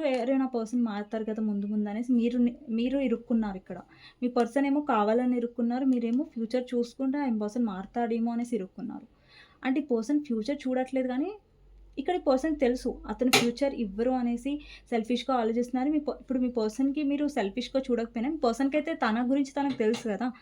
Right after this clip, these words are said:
తను సెల్ఫిష్‌గా ఉన్నారని తెలుసు కదా. So తను ఫ్యూచర్ చూడట్లేదు, కానీ మిమ్మల్ని అయితే ఇరుకిస్తున్నారు.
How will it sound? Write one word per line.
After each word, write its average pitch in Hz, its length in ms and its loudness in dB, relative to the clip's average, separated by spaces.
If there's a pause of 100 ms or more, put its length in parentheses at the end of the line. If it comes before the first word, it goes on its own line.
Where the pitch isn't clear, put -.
(340)
తను 226 180 0
సెల్ఫిష్‌గా 247 440 0
ఉన్నారని 269 340 2
తెలుసు 240 240 -2
కదా. 190 200 -6 (320)
So - 120 -14
తను 294 200 2
ఫ్యూచర్ 262 320 2
చూడట్లేదు, 262 520 0
కానీ 262 220 -2
మిమ్మల్ని 254 320 6
అయితే 262 120 0
ఇరుకిస్తున్నారు. 208 640 -6